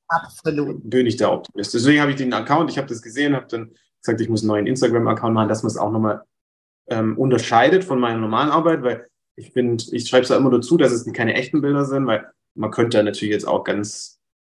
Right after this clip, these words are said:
Speaker 2: ganz anders agieren, die Bilder nehmen und sagen, das sind echte Bilder und jeder findet's, ich glaub, es wird nicht, also bei vielen Sachen sieht man's natürlich, dass es nicht echt ist, aber ganz viel sehen die
Speaker 1: Mhm.
Speaker 2: Leute auch nicht und ich find, da muss man einfach dann auch echt ehrlich sein mit seinen Followern, sag ich.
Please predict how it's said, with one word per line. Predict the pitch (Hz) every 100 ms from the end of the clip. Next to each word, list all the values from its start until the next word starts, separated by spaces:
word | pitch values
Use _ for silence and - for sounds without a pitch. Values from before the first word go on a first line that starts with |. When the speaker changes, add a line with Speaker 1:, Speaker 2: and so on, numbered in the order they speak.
| _ _ _ _
Speaker 2:
ganz | 120 113
anders | 127 123
agieren, | 104 104 110
die | 107
Bilder | 110 110
nehmen | 104 110
und | 104
sagen, | 107 101
das | 101 -
sind | 92
echte | - 113 101
Bilder | 95 98 104
und | 95
jeder | 98 104 -
findet's, | 104 98 92 - _ 110
ich | 113
glaub, | - 104 -
es | 110 -
wird | 113
nicht, | 113 104 -
also | 110 110
bei | 110
vielen | - 143 139
Sachen | 117 113 110
sieht | 110 139 143
man's | 127
natürlich, | 113 - 117
dass | 107
es | 110
nicht | 110
echt | - 113 -
ist, | - - _ _ _ _ _ -
aber | 104 104 _ _ -
ganz | 107 104
viel | - 107
sehen | 92 101
die | 98
Speaker 1:
Mhm. |
Speaker 2:
Leute | 95 92 85
auch | 95
nicht | 110 117
und | 95 92 _ -
ich |
find, | - 95
da | 92
muss | 98
man | -
einfach | - -
dann | -
auch | - -
echt | - -
ehrlich | - 110 110
sein | - 90
mit | 92 92
seinen | 92 87 92 104
Followern, | - 104 107 107 107
sag | 104 107
ich. | 117